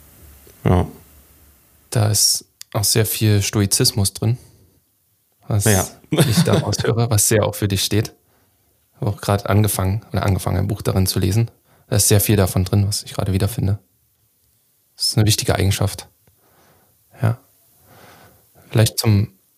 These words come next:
Speaker 2: Abschluss, weil das passt auch ganz gut, um des Pudels Kern jetzt zu finden, das, was dich im Innersten zusammenhält, Martin. So, was ist, sind die Momente in deinem Alltag vielleicht auch, wo du dich wirklich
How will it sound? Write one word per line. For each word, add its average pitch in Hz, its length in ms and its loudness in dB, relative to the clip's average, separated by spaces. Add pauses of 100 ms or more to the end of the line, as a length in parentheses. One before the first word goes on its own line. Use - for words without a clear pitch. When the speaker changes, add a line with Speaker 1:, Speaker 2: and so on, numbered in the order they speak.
(120)
Speaker 2:
Abschluss, - 640 0 (680)
weil 117 80 -8
das 110 140 -4
passt - 240 -4
auch 110 140 0
ganz 101 260 0
gut, 117 320 -4 (840)
um 107 240 0
des 104 140 0
Pudels 113 360 0
Kern 110 220 2
jetzt - 280 0
zu - 60 -4
finden, 117 360 0
das, 104 160 0
was 113 100 0
dich 104 140 0
im 113 80 4
Innersten 113 340 2
zusammenhält, 110 520 2
Martin. 113 400 -2 (420)
So, 113 360 -2
was 120 260 0
ist, - 320 -2 (120)
sind 123 180 0
die 123 120 2
Momente 110 440 2
in 113 120 0
deinem 107 400 0 (100)
Alltag 110 460 -4
vielleicht 98 340 -4
auch, 107 160 -4
wo 107 140 -2
du 104 320 -2 (760)
dich - 200 -6
wirklich 117 680 0